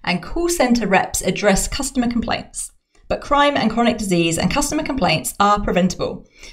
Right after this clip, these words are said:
So why do our efforts skew so heavily towards reaction rather than prevention?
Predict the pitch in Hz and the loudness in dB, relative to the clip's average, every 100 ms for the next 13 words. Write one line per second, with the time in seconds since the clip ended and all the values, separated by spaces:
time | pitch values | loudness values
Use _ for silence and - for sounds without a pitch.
0 | - - 226 254 285 330 330 196 - - | -14 -6 0 2 2 2 2 2 2 0
1 | - - 233 220 - 180 247 277 226 214 | 0 2 2 4 2 2 2 4 4 4
2 | - 175 170 180 - - 277 262 269 - | 0 -2 -2 2 2 2 2 2 0 -6
3 | _ 190 190 180 170 165 170 170 - - | _ 2 2 2 -2 -2 0 0 0 -4
4 | - - | -6 -14